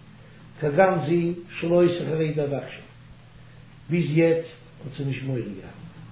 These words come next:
אי ביסל, ווי מען גייט עס פאר צער, מיט דעם מורא, פילט זי מיר צער, דער קיין ביי אסתר, דער אסתר,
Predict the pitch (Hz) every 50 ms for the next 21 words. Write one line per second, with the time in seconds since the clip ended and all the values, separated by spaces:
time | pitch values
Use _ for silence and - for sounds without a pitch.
0 | - - - - - - - - 151 156 151 - 208 262 262 - - - 151 131
1 | 120 - - 123 151 160 156 156 147 139 151 170 147 - 143 131 - 143 127 -
2 | - 147 123 120 - 107 123 135 - - - - - - - - - - - 156
3 | 226 285 - - 247 226 214 214 233 240 220 170 131 117 - - - - - -
4 | - - - - - - - 202 208 196 165 - - 165 156 151 156 160 139 131
5 | 127 - - 123 110 107 104 113 - - - - - - - - - - 127 110
6 | 117 156 156 143 135 143 143 160 165 101 - - - 127 101 - - - - -
7 | - - - 131 131 156 170 170 - - - 147 113